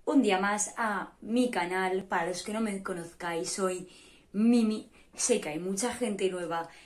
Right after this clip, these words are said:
que ha venido ahora porque les gustan mis recomendaciones de libros y ahí va que quería hacer un vídeo especial, pero no he tenido nada de tiempo de hacerlo.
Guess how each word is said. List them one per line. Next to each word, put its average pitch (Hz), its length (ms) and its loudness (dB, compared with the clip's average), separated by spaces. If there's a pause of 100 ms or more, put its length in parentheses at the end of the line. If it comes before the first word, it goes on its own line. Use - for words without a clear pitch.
(520)
que 226 160 0
ha 214 120 6
venido 196 260 0
ahora 180 540 0
porque 208 560 -2
les 185 200 -4
gustan 220 400 0
mis 190 140 -2
recomendaciones 208 880 -2
de 180 80 0
libros 202 560 -2 (340)
y 208 100 -2
ahí 202 280 2
va 196 240 -2
que 202 140 -4
quería 190 180 -4
hacer 190 220 -4
un 180 80 -4
vídeo 185 160 2
especial, 180 560 -4
pero 156 160 -4
no 165 80 -4
he 160 40 -8
tenido 165 360 -4 (380)
nada 196 420 0
de 180 160 -4
tiempo 190 680 0
de 170 80 -4
hacerlo. 202 800 -2